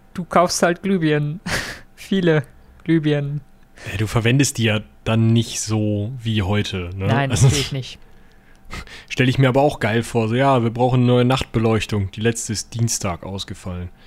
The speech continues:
Speaker 1: Ja, es gab, äh, andere Glühbirnen von, von anderen Herstellern, die haben zwei Stunden geleuchtet. Insofern, ja.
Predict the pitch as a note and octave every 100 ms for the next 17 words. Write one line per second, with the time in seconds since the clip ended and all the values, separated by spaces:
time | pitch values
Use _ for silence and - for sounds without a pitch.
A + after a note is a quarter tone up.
0 | - - - F3+ - F3+ F3+ - F#3+ E3
1 | D#3+ D#3+ F#3 G#3 G#3 F#3+ G#3 G3 G3+ G3+
2 | - E3+ E3 E3 - D#3+ E3 F3 E3+ F3+
3 | E3+ F3+ E3+ E3 D3 D3+ - D3+ D3 -
4 | D3 C#3+ C#3+ C3 C3+ - D3+ D3+ D3 D3+
5 | - D3 D3 C#3 - - - -